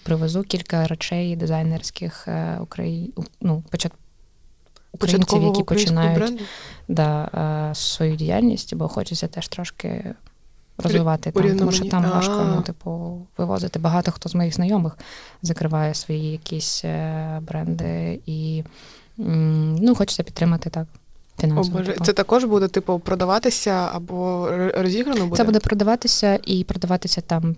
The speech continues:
Speaker 1: п'ятдесят відсотків на донат або, е, все на донат, залежить від того, як ми домовимося з
Speaker 2: Мгм, мгм,
Speaker 1: дизайнером, типу,
Speaker 2: мгм.
Speaker 1: у всіх по-різному.
Speaker 2: А, це вона тобі просто надає, я так розумію?
Speaker 1: Так, я там беру, там, наприклад, е, п'ять тішорток, е, і везу.
Speaker 2: Можемо назвати дизайнера?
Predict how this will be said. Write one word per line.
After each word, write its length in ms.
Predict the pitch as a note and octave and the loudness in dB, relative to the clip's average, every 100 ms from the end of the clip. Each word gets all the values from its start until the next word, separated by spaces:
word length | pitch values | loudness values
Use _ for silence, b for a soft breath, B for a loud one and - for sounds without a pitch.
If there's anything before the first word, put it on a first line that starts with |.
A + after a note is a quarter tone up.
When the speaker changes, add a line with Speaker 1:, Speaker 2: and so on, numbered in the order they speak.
| - | -2
Speaker 1:
п'ятдесят 440 | F3+ E3+ - F3 | -2 0 -2 -4
відсотків 360 | - E3+ - F3 | -6 -8 -2 0
на 100 | E3+ | 2
донат 360 | E3+ F#3 A3 - | 4 4 2 0
або, 840 | E3 D#3 D#3 D#3 D3+ D#3+ - D#3 | 0 0 0 -2 -4 -4 -4 -4
е, 80 | D#3 | -2
все 160 | - G#3 | 2 4
на 80 | G3+ | 4
донат, 220 | F3 E3 | 4 2
залежить 420 | E3 F3+ - - | 2 2 0 -4
від 80 | E3 | -4
того, 240 | F#3 F3 | 2 4
як 240 | E3 E3 - | 4 2 0
ми 60 | |
домовимося 720 | E3 E3 D#3+ D#3 D#3 D3+ D#3+ | 2 4 4 4 2 0 2
з 40 | D#3 | 4
Speaker 2:
Мгм, 140 | A3 | 6
мгм, 100 | G3 | 6
Speaker 1:
дизайнером, 520 | D#3+ G#3 G3+ F3+ D#3 D#3+ | 4 6 6 4 0 -2
типу, 180 | G3+ | 0
Speaker 2:
мгм. 100 | F#3 | 2
Speaker 1:
у 20 | F#3+ | 2
всіх 200 | F#3 E3 | 0 -4
по-різному. 400 | E3+ D#3+ E3 E3 E3+ | -2 0 2 2 0
Speaker 2:
А, 360 | G3 G#3 F3+ D#3+ | 2 4 4 2
це 140 | - F#3 | 0 0
вона 200 | F#3 F#3 | 2 2
тобі 180 | F#3 | 0
просто 340 | F3+ F3+ - F3+ | 0 0 0 0
надає, 380 | F3+ F3+ A#3 D#4+ | 2 4 4 4
я 80 | |
так 140 | E3+ E3 | 2 0
розумію? 420 | E3+ E3 E3 E3 - | -2 -2 -2 -4 0
Speaker 1:
Так, 260 | - C#4+ - | 2 4 4
я 40 | |
там 220 | B3 A3 G3+ | 6 6 8
беру, 180 | G3+ | 6
там, 160 | G#3+ F#3+ | 6 6
наприклад, 380 | F3 E3+ E3+ E3 - | 4 2 2 0 2
е, 140 | E3 | 2
п'ять 200 | D#3+ F3+ | 4 2
тішорток, 540 | - - F3+ - E3+ - | 2 -2 -2 -2 -4 -2
е, 360 | D#3+ D#3 D#3 D#3 | 0 2 2 0
і 160 | D#3+ D#3 | -2 -2
везу. 260 | D3+ D#3 | -4 -4
Speaker 2:
Можемо 480 | D#3 D#3 F#3+ G#3+ B3 | -2 2 4 4 4
назвати 300 | A#3+ G#3+ G3 | 4 2 0
дизайнера? 520 | F#3 F#3+ F3+ F3+ F3+ | -2 0 0 -2 -6